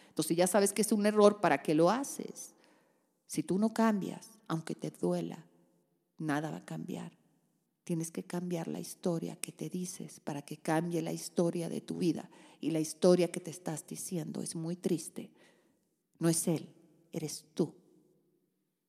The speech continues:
No son los otros, somos nosotros, nosotros mismos. ¿Qué te estás diciendo? Ese es mi consejo, pon límites.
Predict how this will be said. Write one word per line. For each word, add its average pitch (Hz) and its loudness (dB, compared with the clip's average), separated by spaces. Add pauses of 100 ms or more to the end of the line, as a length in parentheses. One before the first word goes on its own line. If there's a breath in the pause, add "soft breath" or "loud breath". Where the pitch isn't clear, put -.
No 165 2
son 185 2
los 180 -4
otros, 180 -2 (200)
somos 160 -2
nosotros, 175 -4 (540)
nosotros 180 4
mismos. 190 -2 (420 soft breath)
¿Qué 160 4
te 170 0
estás 175 -4
diciendo? - -12 (880)
Ese 185 2
es 170 -2
mi 165 -2
consejo, 160 -8
pon 156 0
límites. 156 -4